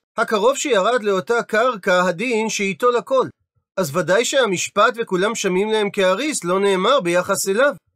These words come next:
שהרי אם הוא לא הספיק לקחת את כל הפירות ששייכים לו מצד הדין, אז ברור שהוא יקבל את שכרו כאריס. אלא תאמר שהמשפט הזה נאמר ביחס לארתושים,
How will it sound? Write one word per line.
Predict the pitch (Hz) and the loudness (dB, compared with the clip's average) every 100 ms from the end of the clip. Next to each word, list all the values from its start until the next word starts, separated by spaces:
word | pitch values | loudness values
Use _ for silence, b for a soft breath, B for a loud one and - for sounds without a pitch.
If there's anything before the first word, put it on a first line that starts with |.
| _ _ | _ _
שהרי | - 185 185 190 | -2 0 2 2
אם | 208 | 2
הוא | 254 | 2
לא | 240 | 4
הספיק | 226 - - 233 294 | 4 0 -4 -4 0
לקחת | 254 208 208 208 175 170 | -2 2 0 2 0 -2
את | 175 | -2
כל | 220 214 | -2 0
הפירות | 196 190 196 226 | 0 0 0 0
ששייכים | 190 - 175 156 214 214 | -2 -2 -2 0 -2 -2
לו | 180 | -2
מצד | 156 202 196 | -2 -2 -2
הדין, | 180 180 269 226 214 b - | -4 -2 -2 -2 -4 b -4
אז | 185 160 | -4 0
ברור | 196 202 330 | 0 0 -2
שהוא | 285 226 | -2 -2
יקבל | 185 196 180 185 | -2 -2 0 -2
את | 180 | -4
שכרו | - 196 160 | -4 -2 -2
כאריס. | 143 190 196 156 156 - - _ _ _ 123 | 0 0 0 -2 -6 -10 -12 _ _ _ -6
אלא | 147 | -4
תאמר | 143 143 156 202 190 185 | -4 -2 2 4 2 0
שהמשפט | 175 151 143 - 170 190 208 | -2 -2 -2 -2 0 0 -2
הזה | 180 180 | -2 -2
נאמר | 160 151 175 196 | 0 2 2 2
ביחס | 165 190 202 175 185 - | 2 0 2 0 0 -2
לארתושים, | 165 151 147 139 139 - 262 | -2 0 -2 -6 -6 -4 -4